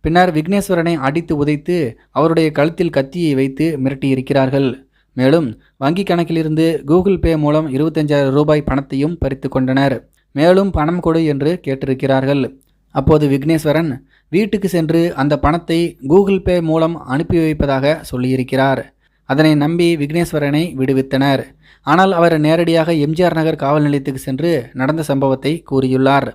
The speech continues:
இதனையடுத்து சம்பவ இடத்துக்கு விரைந்த போலீசார் அந்த வீட்டில் இருந்த இளம்பெண்ணையும் அவருடன் இருந்த இரண்டு ஆண்களையும் போலீசார் கைது செய்தனர். இதேபோல காதல் நாடகமாடி வேறு யாரையாவது ஏமாற்றியிருக்கிறார்களா என்பது குறித்து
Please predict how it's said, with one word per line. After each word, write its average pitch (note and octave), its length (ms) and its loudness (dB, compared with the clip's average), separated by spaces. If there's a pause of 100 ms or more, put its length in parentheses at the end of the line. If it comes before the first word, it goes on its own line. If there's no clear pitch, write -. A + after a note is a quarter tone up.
(460)
இதனையடுத்து C3+ 500 0 (420)
சம்பவ F3+ 260 2
இடத்துக்கு F3 420 -2
விரைந்த D3+ 260 0
போலீசார் C#3+ 520 -2 (180)
அந்த C#3 200 0
வீட்டில் F3 340 0
இருந்த E3 220 2
இளம்பெண்ணையும் C#3+ 680 0 (300)
அவருடன் D3+ 440 2
இருந்த D#3+ 320 0
இரண்டு C#3 320 0
ஆண்களையும் D3 680 -2 (200)
போலீசார் D3 460 0
கைது C3+ 260 -2
செய்தனர். C3 540 0 (640)
இதேபோல F3+ 460 4
காதல் E3+ 360 2
நாடகமாடி D3+ 800 0 (180)
வேறு D#3 300 2
யாரையாவது E3 580 2
ஏமாற்றியிருக்கிறார்களா D3 1120 0
என்பது C3 260 -2
குறித்து C3+ 560 -4